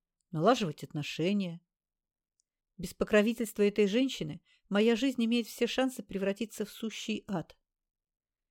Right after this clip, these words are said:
Риен Йорген тоже вызывает печально мало положительных эмоций.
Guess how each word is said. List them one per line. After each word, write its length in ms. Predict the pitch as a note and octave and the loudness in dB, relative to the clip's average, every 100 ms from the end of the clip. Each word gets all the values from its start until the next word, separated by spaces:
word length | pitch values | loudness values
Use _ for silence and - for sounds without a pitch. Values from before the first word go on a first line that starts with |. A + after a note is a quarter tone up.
| _ _ _ - | _ _ _ -8
Риен 380 | F3+ G#3 C4+ C#4+ | 2 2 4 2
Йорген 640 | A3 G3 F#3 F3 E3+ E3+ _ _ | 2 2 0 0 -4 -6 _ _
тоже 340 | F#3+ G#3+ F#3+ F#3+ | 0 0 0 -4
вызывает 640 | F#3+ F#3+ G3 F#3+ F3+ - - _ - | -2 -2 2 2 0 -4 -20 _ -8
печально 560 | G#3+ - A3 G#3 G#3 | -4 2 4 6 4
мало 260 | G#3+ F#3+ F3 | 2 2 2
положительных 720 | F3 F3+ F3+ F3+ F#3 F#3 - | 2 0 0 -2 -2 -4 0
эмоций. 500 | G#3 F3+ - - E3 | 0 0 -6 -12 -16